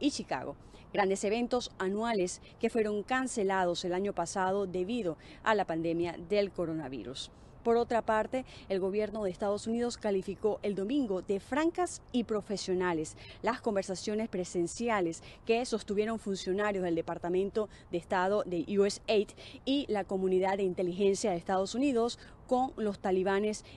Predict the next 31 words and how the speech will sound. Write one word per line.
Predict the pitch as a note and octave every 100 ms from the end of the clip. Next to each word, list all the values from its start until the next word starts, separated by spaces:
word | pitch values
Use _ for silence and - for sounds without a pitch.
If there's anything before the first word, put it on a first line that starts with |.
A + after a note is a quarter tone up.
| -
el | E3+
fin | D4
de | D4
semana | C4 G#3 F#3+ F#3 G3 -
en | F3+ F3
Doha, | A3+ A#3+ G#3 A#3 - - - -
siendo | - C4+ B3+ B3 -
las | A3 A#3 -
primeras | - G#3+ A3+ G#3+ F3 - - -
desde | - C#4+ C4+
la | G3+
retirada | F#3+ F#3+ F#3+ G3+
estadounidense | G#3+ G3+ F3 E3+ F3+ F#3+ F#3+ A3 G3+ - - -
de | G#3 A3+ -
Afganistán | F3+ - E3+ E3+ A#3 C4 D4 -
a | C#4+
finales | C4+ G#3 D#3+ E3+
de | E3+
agosto. | F3+ A#3 - D#3+ D3 - - -
Mientras, | A#3+ D4 D4+ G#4+ G4+ -
Estados | F#3 G3+ G#3+ A3
Unidos | A3+ A#3 B3 A#3+ -
acordó | G#3+ G#3 G#3 A3 A3
brindar | A3 B3 A#3 G#3+ G3+ E3+
ayuda | G#3 A3 C#4
humanitaria | C4 A3 F#3 F3 G#3 G#3+ G3+
al | E3+
pueblo | G3 F#3+
afgano, | G3 F#3+ C4+ A3 A#3 - - -
al | F#3+
tiempo | - C#4 C#4+ F4+